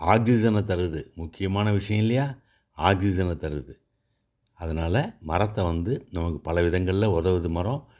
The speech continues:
அதை நம்ம வந்து ஜாகிரதையா பாதுகாத்துக்கணும். அதை, அது வந்து ஒரு, அது, அதை வந்து ஒரு, ஒரு கவிதை மூலமா நான் உங்களுக்கு சொல்றேன். இந்த கவிதை வந்து கவிஞர் வைரமுத்து அவர்கள் எழுதின கவிதை. இந்த கவிதை மூலமா நான் உங்களுக்கு சொல்றேன்.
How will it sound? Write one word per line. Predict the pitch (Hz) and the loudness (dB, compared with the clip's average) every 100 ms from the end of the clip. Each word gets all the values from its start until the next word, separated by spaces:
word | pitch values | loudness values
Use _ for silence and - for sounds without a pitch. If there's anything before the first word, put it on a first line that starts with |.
| _ | _
அதை | - 87 | -4 -2
நம்ம | 85 85 | 0 0
வந்து | 101 107 | 0 2
ஜாகிரதையா | 85 90 90 87 113 127 | 2 2 2 2 2 2
பாதுகாத்துக்கணும். | 90 87 82 73 69 69 69 _ _ _ _ | 0 2 0 -2 -8 -12 -14 _ _ _ _
அதை, | - 85 82 | -10 -8 -4
அது | 90 85 85 | -4 -2 0
வந்து | 92 107 180 | 2 2 0
ஒரு, | 151 92 - - | 0 -2 -2 -2
அது, | 95 92 | 0 2
அதை | 92 95 107 | 2 4 4
வந்து | 113 156 | 4 4
ஒரு, | 143 101 85 | 4 4 2
ஒரு | 90 | -2
கவிதை | 85 95 107 104 | 0 0 2 2
மூலமா | 98 98 107 139 | 2 0 0 0
நான் | 127 | 0
உங்களுக்கு | 80 71 67 | -2 -4 -6
சொல்றேன். | 78 67 69 - _ _ _ | -8 -8 -10 -12 _ _ _
இந்த | 87 87 | -4 -2
கவிதை | 92 98 101 98 | 2 2 4 2
வந்து | 101 107 165 196 _ _ _ | 2 0 0 -4 _ _ _
கவிஞர் | - 98 92 78 | -4 0 0 2
வைரமுத்து | 90 120 120 101 98 | 4 6 4 2 -2
அவர்கள் | 80 76 78 | -4 -2 -4
எழுதின | 78 78 78 | -4 -4 -6
கவிதை. | - 78 82 156 - _ _ _ | -6 -2 0 -2 -4 _ _ _
இந்த | 80 85 | -4 0
கவிதை | 92 101 98 | 4 4 4
மூலமா | 90 90 123 | 2 0 0
நான் | 165 | 0
உங்களுக்கு | 98 76 69 | 0 -2 -4
சொல்றேன். | - 76 71 | -8 -10 -10